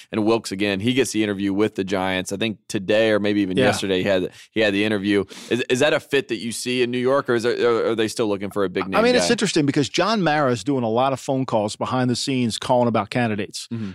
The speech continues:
Speaker 2: I know Gettleman's in charge of the hire, but I really think this is John Mara with Gettleman hiring. I don't think it is. I think they would ideally like to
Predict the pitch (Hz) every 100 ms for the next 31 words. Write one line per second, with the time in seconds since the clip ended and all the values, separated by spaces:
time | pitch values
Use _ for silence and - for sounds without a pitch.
0 | - 123 147 185 139 165 165 147 127 -
1 | _ - 123 - 131 139 120 113 104 135
2 | 127 120 147 208 185 151 151 127 131 -
3 | 107 - 127 117 127 117 117 123 123 123
4 | 123 - 127 120 120 110 120 120 120 123
5 | 147 131 143 127 117 127 127 - 147 175
6 | 139 120 117 113 113 143 147 123 117 110